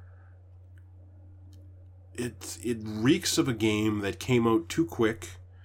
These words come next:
that didn't have its systems really refined, and crucially, the fun factor isn't there. It's not fun to play. You can kill a boss with two shots.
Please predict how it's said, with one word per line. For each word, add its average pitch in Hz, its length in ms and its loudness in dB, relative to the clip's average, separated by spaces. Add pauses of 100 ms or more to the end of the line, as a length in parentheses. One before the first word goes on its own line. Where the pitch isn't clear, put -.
(340)
that 101 380 -2
didn't 131 220 2
have 127 200 4
its 110 120 -2
systems 110 480 -2
really 104 240 0
refined, 90 720 -2
and 95 400 -6
crucially, 117 440 2
the - 80 -4
fun 262 200 0
factor 170 340 0
isn't 104 260 0
there. 87 240 -6
It's - 120 -6
not 240 140 -4
fun 151 340 0
to 185 100 0
play. 240 420 -4 (1200)
You 160 120 4
can 165 200 8
kill 202 240 2
a 190 40 2
boss 135 380 2
with 165 120 -2
two 143 160 0
shots. - 560 -4